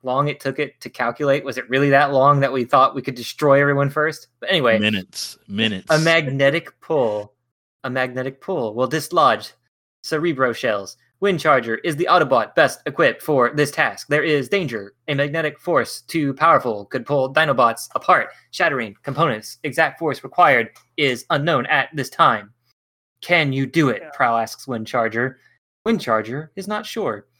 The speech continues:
Speaker 1: He doesn't know how close he will have to stand. If he stands too far away, his magnetic field might not be strong enough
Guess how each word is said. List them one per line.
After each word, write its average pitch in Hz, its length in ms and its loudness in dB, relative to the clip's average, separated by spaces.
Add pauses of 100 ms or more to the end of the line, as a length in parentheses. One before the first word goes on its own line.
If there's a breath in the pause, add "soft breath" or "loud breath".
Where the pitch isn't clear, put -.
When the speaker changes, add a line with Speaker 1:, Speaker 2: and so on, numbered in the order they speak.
(220)
Speaker 1:
He 311 100 -10
doesn't 320 160 -8
know 311 140 2
how 135 120 0
close 120 380 0
he 131 100 -6
will 113 100 -2
have 113 160 0
to - 60 -16
stand. 113 380 -10
If - 320 -20
he 240 80 -4
stands 240 300 -4
too 233 180 -6
far 220 240 0
away, 214 460 -2 (180)
his 208 140 -12
magnetic 220 420 -2
field 202 420 -6
might 247 200 -6
not 208 160 -6
be 214 80 -10
strong 277 260 -4
enough 139 300 -2